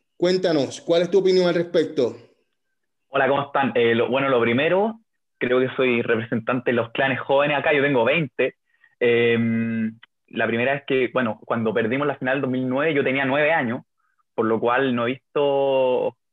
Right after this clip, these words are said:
Speaker 2: no he visto una etapa, por así decirlo, exitosa de, del Magic, así que vi, de hecho, las últimas pinceladas por ahí de, de Dwight Howard, por lo que a mí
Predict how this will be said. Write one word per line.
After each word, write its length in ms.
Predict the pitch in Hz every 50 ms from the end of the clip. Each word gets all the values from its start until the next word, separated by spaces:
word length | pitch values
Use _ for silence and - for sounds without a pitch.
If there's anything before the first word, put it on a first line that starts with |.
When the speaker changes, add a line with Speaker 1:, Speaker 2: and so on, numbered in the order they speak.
| _ _ -
Speaker 2:
no 100 | 117 117
he 60 | 123
visto 160 | 120 - 139
una 80 | 123 117
etapa, 180 | 117 127 131
por 120 | 127 123 120
así 160 | 120 - 135
decirlo, 300 | 123 120 - 127 131 127
exitosa 580 | - - - 117 110 113 127 127 - 143 135
de, 340 | 131 131 135 131 127 131 120
del 200 | 113 113 120 117
Magic, 440 | 120 127 139 143 139 147 156 - - _ - - - _ _ - _
así 320 | - 131 - - 127 123
que 680 | 117 131 131 127 127 123 120 117 117 117 113 110 113 113 _ _ _ _ _ _ _ _
vi, 360 | - 104 - - 104 107 120 131
de 120 | 135 127
hecho, 180 | 127 127 - 135
las 120 | 117 120
últimas 260 | 123 120 131 131 123 _
pinceladas 600 | - 131 120 117 - 123 113 117 110 120 139 -
por 100 | - 139
ahí 120 | 135 139 139
de, 240 | 135 135 135 131 127
de 100 | 113 120
Dwight 200 | 117 117 127 131 - -
Howard, 300 | - 143 147 156 175 - - - - _ _ _ _ _ _ _
por 180 | - 165 196 208
lo 160 | 226 240 233
que 380 | - 208 190 185 170 147 - _ _ _ _ _ _ _ _ _ _ _ _ _ _ _ _ _ _ _ _ _ _ -
a 160 | - 127 127
mí 180 | 135 151 185